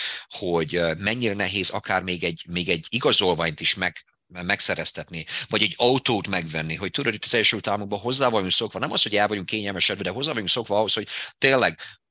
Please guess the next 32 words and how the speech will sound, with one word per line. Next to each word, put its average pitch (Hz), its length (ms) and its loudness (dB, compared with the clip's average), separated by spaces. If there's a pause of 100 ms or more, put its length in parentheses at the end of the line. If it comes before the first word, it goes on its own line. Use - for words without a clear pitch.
az - 120 0
emberek 117 340 2
dolgoznak 107 600 2
dolgokon. 82 640 -10 (240)
És - 180 2
akkor - 200 -2
egyik 113 440 2
a 98 40 0
másikat 98 500 2
hagyja, 85 380 0
és 73 160 0
akkor 92 180 -8
mit 107 120 -2
tudom 98 200 -4
én 87 60 -4
is, 82 180 2
itt 101 220 -8
is 101 120 2
az 95 140 -2
van, 92 160 -6
hogy 82 120 -14
bemész 104 340 2
egy, 87 180 -6 (240)
egy 85 160 -4
autókereskedésbe, 80 1000 0
hogyha 87 260 -10
ott 117 180 0
van 107 100 -4
a 90 60 0
pénzed, 101 400 0
vagy 82 160 -4
hogyha, 85 400 0